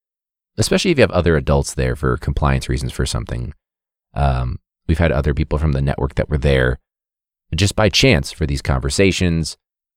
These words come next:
Uh, there have even been some where it was a meeting for a reevaluation on a student. And then essentially in an official meeting, a teacher's put on the spot.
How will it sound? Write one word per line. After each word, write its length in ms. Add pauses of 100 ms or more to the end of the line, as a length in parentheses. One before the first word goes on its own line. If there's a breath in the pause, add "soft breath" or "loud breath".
(100)
Uh, 200
there 140
have 80
even 140
been 140
some 240
where 120
it 60
was 320
a 80
meeting 480
for 400
a 60
reevaluation 920
on 120
a 60
student. 460 (520)
And 200
then 160
essentially 560
in 200
an 120
official 320
meeting, 440 (340)
a 100
teacher's 340
put 140
on 100
the 60
spot. 340